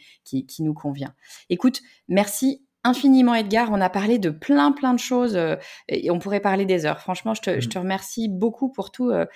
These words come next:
Speaker 1: tout ce que tu nous as apporté là, euh, aujourd'hui, euh, dans cette discussion. J'invite tout le monde à, à, à s'inscrire à ta masterclass. Moi, j'ai, j'ai déjà suivi certaines de, de tes masterclass, mais je vais m'inscrire à celle-ci aussi parce que je pense vraiment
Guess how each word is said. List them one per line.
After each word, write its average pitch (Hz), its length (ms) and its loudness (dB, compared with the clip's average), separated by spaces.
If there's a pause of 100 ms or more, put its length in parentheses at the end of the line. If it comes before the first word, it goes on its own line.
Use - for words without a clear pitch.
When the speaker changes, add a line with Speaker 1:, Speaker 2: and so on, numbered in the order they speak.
(220)
Speaker 1:
tout 269 100 -2
ce 269 80 -4
que 196 360 2
tu - 180 -6
nous 196 180 -2
as 175 400 0
apporté 214 460 -2
là, 165 260 -4
euh, 160 160 -8
aujourd'hui, 170 560 -6
euh, 151 140 -8 (400)
dans 170 140 -2
cette 214 140 0
discussion. 214 480 -2 (300)
J'invite 226 340 4
tout 294 100 2
le 269 80 8
monde 285 140 8
à, 190 220 6
à, 180 420 0
à 170 60 -4
s'inscrire 202 320 -4
à 220 80 0
ta 196 140 -2
masterclass. 180 720 -6
Moi, 175 140 -4
j'ai, 165 180 -4
j'ai 147 100 -8
déjà 180 160 -2
suivi 185 300 -6
certaines 160 360 -6
de, 143 140 -4
de 156 120 -4
tes 160 120 -8
masterclass, 156 520 -8
mais 156 80 -8
je 147 40 -10
vais 151 100 -6
m'inscrire 160 300 -8
à 156 80 -4
celle-ci 160 360 -10
aussi 170 200 -10
parce - 140 -10
que 156 100 -4 (320)
je - 100 -10
pense 190 200 2
vraiment 214 440 2